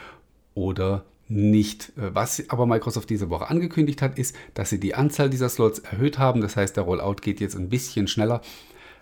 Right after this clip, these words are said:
Wenn ihr sicher seid, dass euer Gerät keine Probleme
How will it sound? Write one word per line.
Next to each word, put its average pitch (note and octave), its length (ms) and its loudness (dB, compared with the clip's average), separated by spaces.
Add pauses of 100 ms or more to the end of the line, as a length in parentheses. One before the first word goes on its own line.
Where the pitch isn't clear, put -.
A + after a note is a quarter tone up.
(440)
Wenn C#3 320 4
ihr C#3+ 320 4
sicher C3 280 2
seid, A#2 420 2
dass A2+ 160 2
euer G#2 240 0
Gerät F#2+ 460 -2 (100)
keine G#2+ 300 0
Probleme F2+ 720 -2